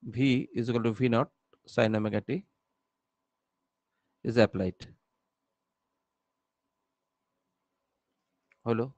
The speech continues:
চাই আমাদের current, আই কত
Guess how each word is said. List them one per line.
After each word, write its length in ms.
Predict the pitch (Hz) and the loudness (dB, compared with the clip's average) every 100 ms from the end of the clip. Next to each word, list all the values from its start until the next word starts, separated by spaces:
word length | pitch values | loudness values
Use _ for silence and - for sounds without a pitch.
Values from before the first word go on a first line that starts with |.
| _ _ _ _ _ _ _ _ _ _ _ _ - | _ _ _ _ _ _ _ _ _ _ _ _ -2
চাই 260 | 143 120 135 131 | 6 6 8 4
আমাদের 260 | 113 110 120 - | 4 2 -2 0
current, 440 | 98 92 90 - - - _ - - | 0 0 -4 -12 -20 -20 _ -6 0
আই 120 | 104 104 - | 2 0 -4
কত 180 | - | -8